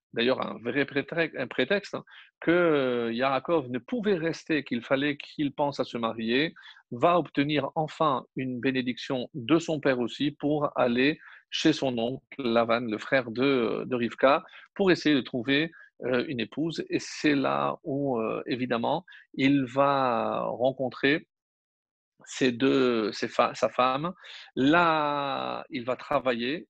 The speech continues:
et une fois qu'il va partir, donc maintenant, comme on l'a vu les parachutes précédentes, maintenant qu'il a quitté, il se prépare à la rencontre avec son frère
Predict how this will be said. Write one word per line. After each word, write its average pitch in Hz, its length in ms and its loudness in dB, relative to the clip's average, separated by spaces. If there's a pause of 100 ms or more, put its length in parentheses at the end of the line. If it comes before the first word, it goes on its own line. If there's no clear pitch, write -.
(100)
et 170 400 -2
une 135 200 -8
fois 190 200 -2
qu'il 131 220 -4
va 151 140 4
partir, 156 580 -2 (420)
donc 123 320 -6
maintenant, 131 580 -2
comme 113 200 -6
on 110 80 -2
l'a 110 80 4
vu 120 340 0
les 123 80 -6
parachutes 113 440 0
précédentes, 135 560 -2 (400)
maintenant 156 640 2
qu'il 117 200 2
a 110 60 4
quitté, 143 540 0 (100)
il 151 200 0
se 135 480 2
prépare 147 640 2
à 131 160 0
la 120 120 2
rencontre 139 680 -6
avec 127 340 -2
son 120 180 -8
frère 143 420 0